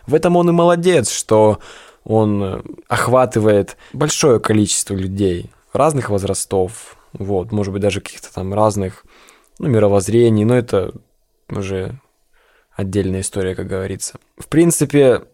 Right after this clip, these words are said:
каждый может что-то подобное сделать. Главное придумать интересный сюжет, интересные какие-то, может быть, сюжетные повороты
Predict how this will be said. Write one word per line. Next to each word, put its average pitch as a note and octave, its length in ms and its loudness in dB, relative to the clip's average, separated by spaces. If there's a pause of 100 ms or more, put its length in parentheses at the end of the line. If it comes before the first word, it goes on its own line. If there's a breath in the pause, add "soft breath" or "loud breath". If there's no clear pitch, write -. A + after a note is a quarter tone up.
(100)
каждый D3 720 2
может B2+ 580 2
что-то - 400 0
подобное A2 540 4
сделать. G#2 480 2
Главное D3+ 420 2
придумать D#3 520 0
интересный B2+ 1040 0
сюжет, A2+ 840 2
интересные A#2+ 640 0
какие-то, A#2+ 260 -6
может A#2+ 320 0
быть, A2 160 -4
сюжетные B2 420 -2
повороты A#2 760 4